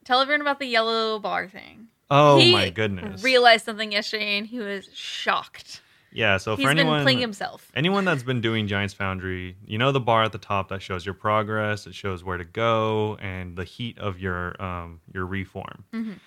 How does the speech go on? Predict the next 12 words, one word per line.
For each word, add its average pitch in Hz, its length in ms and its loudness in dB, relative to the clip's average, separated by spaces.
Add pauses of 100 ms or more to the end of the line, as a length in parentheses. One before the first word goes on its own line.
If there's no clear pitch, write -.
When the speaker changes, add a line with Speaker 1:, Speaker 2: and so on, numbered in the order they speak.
(280)
Speaker 2:
And 113 640 0
so 107 680 0 (200)
every 190 180 -8
once 226 220 -4
in 180 80 -6
a 131 60 -4
while, 104 460 -2 (180)
it'll, 110 420 0
there'll 123 220 0
be 120 160 -2
a 113 40 0
yellow 117 520 -2